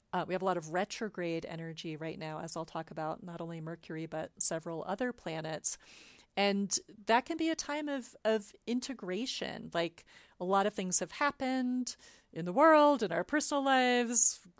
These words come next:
created some things, moved forward, and now it's like, "Whoa,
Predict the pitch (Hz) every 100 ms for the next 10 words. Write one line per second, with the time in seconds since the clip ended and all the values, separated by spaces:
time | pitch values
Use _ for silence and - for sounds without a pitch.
0 | - - - - 170 285 294 - - 269
1 | - 269 254 247 240 180 175 - 285 269
2 | 269 254 247 - 196 196 196 - 196 208
3 | 214 208 196 - 320 254 165 156 156